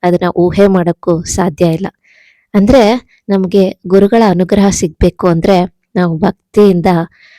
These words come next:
ರಾಯರಿಗೆ ಶರಣಾಗ್ಬೇಕು ಅಷ್ಟೇನೆ. ರಾಯರಿದ್ದಾರೆ ಅಂತ ನಂಬಿದ್ರೆ ಸಾಕು, ಪವಾಡಗಳು ಖಂಡಿತವಾಗ್ಲೂನು ನಮ್ಮ ಜೀವನದಲ್ಲಿ ನಡ್ದೇ ನಡೆಯುತ್ತೆ. ಇವತ್ತು ನಾನ್ ಶೇರ್ ಮಾಡ್ಕೊಳ್ತಾ ಇರುವಂತಹ ಈ ಒಂದು ಮಹಿಮೆನ ಕೇಳಿದ್ರೆ ನಿಜಕ್ಕೂ ನಿಮ್ಗೆ ಅಚ್ಚರಿ ಆಗುತ್ತೆ.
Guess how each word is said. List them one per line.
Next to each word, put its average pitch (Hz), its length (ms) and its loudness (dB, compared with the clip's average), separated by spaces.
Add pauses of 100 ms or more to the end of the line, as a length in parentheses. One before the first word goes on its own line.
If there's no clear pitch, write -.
(340)
ರಾಯರಿಗೆ 185 720 0
ಶರಣಾಗ್ಬೇಕು 175 840 -2 (420)
ಅಷ್ಟೇನೆ. 208 540 -2 (360)
ರಾಯರಿದ್ದಾರೆ 190 680 2
ಅಂತ 175 180 0 (100)
ನಂಬಿದ್ರೆ 180 420 -2
ಸಾಕು, 175 420 -4
ಪವಾಡಗಳು 175 720 0
ಖಂಡಿತವಾಗ್ಲೂನು 185 1000 0
ನಮ್ಮ 175 240 0
ಜೀವನದಲ್ಲಿ 175 760 -2
ನಡ್ದೇ 175 320 -4
ನಡೆಯುತ್ತೆ. 170 480 -4 (580)
ಇವತ್ತು 285 500 4 (120)
ನಾನ್ 202 200 0
ಶೇರ್ 190 320 0
ಮಾಡ್ಕೊಳ್ತಾ 180 520 0
ಇರುವಂತಹ 175 600 -2 (100)
ಈ 190 120 2
ಒಂದು 185 420 0
ಮಹಿಮೆನ 190 500 -2
ಕೇಳಿದ್ರೆ 180 600 2
ನಿಜಕ್ಕೂ 185 580 2
ನಿಮ್ಗೆ 185 300 -2
ಅಚ್ಚರಿ 175 400 0
ಆಗುತ್ತೆ. 170 420 -2